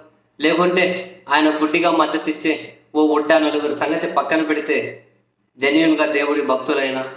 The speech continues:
లేకుంటే వాస్తవాల ఆధారంగా చర్చించాలనుకుంటున్న వాళ్ళైనా, ఎవ్వరు చూసినా చంద్రబాబు గారి వైపే వేలెత్తి చూపుతున్నారు, క్షమించాలని, తప్పు చేశారు అని చెప్పి. అయితే తాజాగా ఒక కథనం చూడండి.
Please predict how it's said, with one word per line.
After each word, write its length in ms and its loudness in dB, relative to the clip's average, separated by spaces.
లేకుంటే 240 0
వాస్తవాల 680 4
ఆధారంగా 880 0
చర్చించాలనుకుంటున్న 920 0
వాళ్ళైనా, 600 -2
ఎవ్వరు 640 0
చూసినా 280 0
చంద్రబాబు 640 0
గారి 140 0
వైపే 240 -2
వేలెత్తి 360 -4
చూపుతున్నారు, 640 -4
క్షమించాలని, 680 0
తప్పు 360 -2
చేశారు 460 -2
అని 240 -4
చెప్పి. 380 -10
అయితే 160 -4
తాజాగా 800 0
ఒక 160 0
కథనం 460 0
చూడండి. 380 0